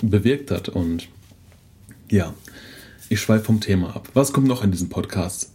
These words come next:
<clears throat> Wir werden zum Beispiel über das Thema Zahnmedizinstudium sprechen. Das heißt, dieser Podcast wird sich nicht nur an Zahnärzte und Zahntechniker wenden, sondern auch an die Menschen, die vielleicht mit dem Gedanken spielen, Zahnmedizin zu studieren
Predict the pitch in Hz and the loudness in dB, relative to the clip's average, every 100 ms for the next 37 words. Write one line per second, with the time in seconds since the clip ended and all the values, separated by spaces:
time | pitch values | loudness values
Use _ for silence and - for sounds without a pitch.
0 | - - 143 123 92 85 95 107 120 131 | -6 2 2 4 0 -2 2 4 4 2
1 | 135 - 120 110 107 - 104 101 - 101 | 2 2 2 2 0 2 0 2 2 2
2 | 95 - 95 95 - - 87 - 92 85 | 2 0 2 2 0 -4 -6 -2 -2 -2
3 | - - 90 - 98 - - - - - | -6 -8 -8 -8 -10 -14 -20 -20 -20 -20
4 | - - 98 107 110 107 110 104 117 107 | -14 -6 -2 2 2 2 0 2 2 2
5 | 113 107 107 107 110 104 110 101 95 - | 0 2 2 2 0 2 2 0 0 2
6 | 101 110 117 113 - - 90 - 95 - | 2 2 2 0 -2 -4 -4 -4 -4 0
7 | 123 127 123 107 107 104 101 - - - | 0 2 2 2 2 2 0 -4 -18 -4
8 | 107 98 92 95 98 95 120 110 104 - | 2 2 2 0 0 4 4 4 2 2
9 | 98 - 95 98 101 104 101 104 104 104 | 0 0 -2 0 2 2 4 2 2 -4
10 | - 95 92 - 95 95 92 - 95 - | 0 2 2 2 2 2 0 0 0 -2
11 | - 90 98 95 107 127 160 | -6 -2 2 2 2 2 0